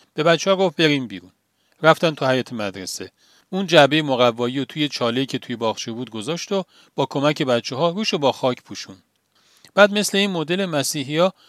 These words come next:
دور اون جعبهٔ مقوایی که حالا تو خاک گذاشته شده بود، حلقه زدن و شروع کردن به دعا کردن که این مرحوم همون نمی‌تونم های ماست که ما اون رو امروز برای همیشه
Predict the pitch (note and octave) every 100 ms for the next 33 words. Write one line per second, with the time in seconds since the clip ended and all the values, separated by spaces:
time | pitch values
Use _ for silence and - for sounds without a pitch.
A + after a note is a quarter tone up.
0 | _ _ _ E3 G3 G3 F3+ E3+ D#3 C#3+
1 | C#3 D3 C#3 C3+ B2 C3 D3 D3+ B2+ B2
2 | B2 - - C3 C3 C3 A#2 A#2 A#2+ -
3 | A#2 A#2+ D#3 G3 - _ _ - C#3+ C3
4 | F3 G3+ G3 F3 F3 E3+ - _ - F#3+
5 | G#3+ G3+ F3+ E3+ F3 F3 D3 D3+ D3 -
6 | C3+ A2+ G#2+ A2 G2 G2 F#2+ - _ _
7 | _ _ _ - F#3+ G#3+ F#3+ E3 D3+ E3
8 | G3 - F3+ F#3+ F3+ D#3+ C#3+ - C#3+ C3
9 | B2+ C3+ B2 A2+ - - _ _ _ D#3
10 | D#3 F3 E3+ F#3 G3 D3 C#3+ E3+ F3+ D3+
11 | C#3 E3 C#3+ B2+ A#2 C#3 D#3